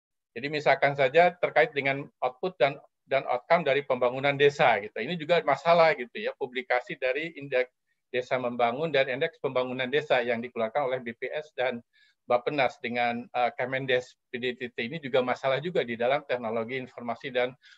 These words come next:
komunikasi. Begitu juga alokasi afirmasi ya. Nah, ini bayangkan kalau misalkan desanya saja ya, kemarin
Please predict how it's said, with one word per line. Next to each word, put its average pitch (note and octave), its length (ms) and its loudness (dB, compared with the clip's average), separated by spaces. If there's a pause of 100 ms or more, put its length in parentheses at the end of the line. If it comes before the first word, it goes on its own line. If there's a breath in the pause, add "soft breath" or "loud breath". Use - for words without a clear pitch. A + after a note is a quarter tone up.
(100)
komunikasi. A#2 640 -4
Begitu C#3 320 -6
juga F#3 400 4 (320)
alokasi D3 720 4 (320)
afirmasi D#3 600 2 (100)
ya. A2+ 160 -6 (400 soft breath)
Nah, C3 160 -2
ini G3 320 2 (240)
bayangkan D#3+ 400 6
kalau E3+ 240 6
misalkan E3 560 2
desanya E3 640 4
saja C#3 480 2
ya, B2+ 160 -2
kemarin C#3 480 2